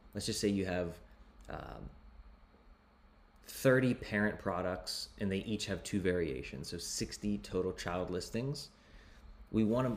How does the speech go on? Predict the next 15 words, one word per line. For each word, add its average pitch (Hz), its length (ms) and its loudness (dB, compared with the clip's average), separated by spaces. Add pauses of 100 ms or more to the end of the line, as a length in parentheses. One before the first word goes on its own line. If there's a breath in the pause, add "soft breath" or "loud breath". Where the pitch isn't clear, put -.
(120)
make 113 260 2
sure - 140 2
that 104 160 4
we're 95 320 4 (300)
simplifying 92 720 2
it 104 100 0
and 104 80 2
maybe 98 220 2
having 95 240 -2
thirty 95 360 2
parents 90 760 -4 (500 soft breath)
instead 101 440 2
of, 92 240 0 (640)
you 104 140 2
know, 82 140 -2